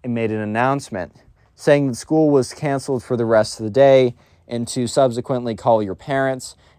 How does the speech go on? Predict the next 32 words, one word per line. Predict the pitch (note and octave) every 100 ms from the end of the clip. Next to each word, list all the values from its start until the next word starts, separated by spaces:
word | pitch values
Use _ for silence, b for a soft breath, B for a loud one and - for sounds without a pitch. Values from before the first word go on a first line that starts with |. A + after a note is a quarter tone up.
| -
and | A2
that | A2 A2
either | C3+ B2+ B2+
if | A#2
you | A2
had | A#2+ E3
a | E3
phone, | - C#3+ C#3+ C3+
to | -
use | G#2 G2
that, | A#2 C3 B2+ A2
but | G2+
if | F#2
you | A2+
needed | B2+ B2+ A#2
a |
phone, | G#2+ A#2+ A2+ A2+ A2 b b
to | A#2
form | - F3 F3
a | E3
line | C#3+ C3+ C3 C3
in | G#2+ G2+
front, | - D#3 D#3+ E3 -
and | A#2 A2
that | G#2+ G2+
she | B2
would | A#2 G2+
be | A2
handing | A2+ G#2+ A2
around | G#2 F#2+ F#2+ F#2
a |
phone. | E2 G2 E2 C#2